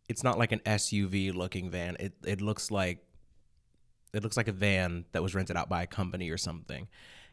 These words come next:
And I notice it is just headed directly towards me. Like, it is literally in my lane,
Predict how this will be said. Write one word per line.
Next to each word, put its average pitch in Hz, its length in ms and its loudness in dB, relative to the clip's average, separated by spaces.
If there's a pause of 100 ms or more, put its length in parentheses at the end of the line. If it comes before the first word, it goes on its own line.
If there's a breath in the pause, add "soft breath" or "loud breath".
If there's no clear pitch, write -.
(120)
And 135 200 8
I 127 120 12
notice 123 520 8
it 247 200 6 (1500)
is 147 200 6
just 135 240 4
headed 147 320 6
directly 110 520 6
towards 113 400 4
me. 247 220 4 (300)
Like, 117 220 4
it 120 120 4
is 117 140 4
literally 120 760 8
in 117 240 10
my 107 220 8
lane, 95 560 2